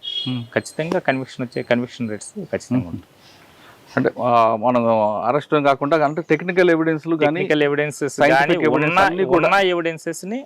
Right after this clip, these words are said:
Speaker 2: కరెక్ట్గా మనం ప్రొజెక్ట్ చేసుకోగలగాలి.
Speaker 1: ఓకే.
Speaker 2: ఇప్పుడు మీ-, నేను చెప్పిన పుట్టపర్తి మర్డర్ కేసులో జనరల్గా ఏం చేస్తారంటే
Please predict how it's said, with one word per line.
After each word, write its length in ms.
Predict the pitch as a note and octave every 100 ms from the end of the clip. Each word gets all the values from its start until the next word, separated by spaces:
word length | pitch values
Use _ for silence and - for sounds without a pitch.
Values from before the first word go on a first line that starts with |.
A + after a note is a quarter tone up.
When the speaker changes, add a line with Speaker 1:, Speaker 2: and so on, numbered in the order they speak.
| -
Speaker 2:
కరెక్ట్గా 360 | C3+ C3+ - F#3
మనం 180 | F#3 E3
ప్రొజెక్ట్ 380 | C#3 C#3 - C#3+
చేసుకోగలగాలి. 540 | - A#2 G#2 F#2 F#2 C3+
Speaker 1:
ఓకే. 220 | - F#2 - _ -
Speaker 2:
ఇప్పుడు 180 | A#2+ C3+
మీ-, 240 | C#3+ C#3
నేను 260 | C3+ D3 D3+
చెప్పిన 420 | D#3 - E3 D#3+
పుట్టపర్తి 680 | D3+ - - C3 C#3+ D#3 D3+
మర్డర్ 240 | C#3+ C3+
కేసులో 520 | C3+ C3+ - E3+ D3+ - _ - - - _ -
జనరల్గా 380 | C#3 D3+ F3 F3
ఏం 160 | E3
చేస్తారంటే 640 | E3 - D#3+ D#3 F#3 F#3+